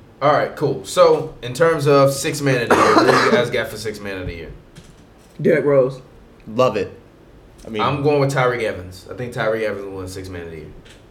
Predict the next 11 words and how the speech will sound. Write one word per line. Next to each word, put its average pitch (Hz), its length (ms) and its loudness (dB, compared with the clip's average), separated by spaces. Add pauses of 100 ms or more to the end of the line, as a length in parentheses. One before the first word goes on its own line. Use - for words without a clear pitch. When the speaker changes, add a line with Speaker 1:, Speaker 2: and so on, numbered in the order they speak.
(1900)
Speaker 1:
Who 110 80 -10
do 104 80 -10
you 104 80 -4
Speaker 3:
I, - 100 -6
I 113 40 -2
just 101 140 -8
didn't 101 120 -8
have 92 100 -6
anything 92 340 -6
prepared. 90 460 -8 (200)
Um, 165 640 4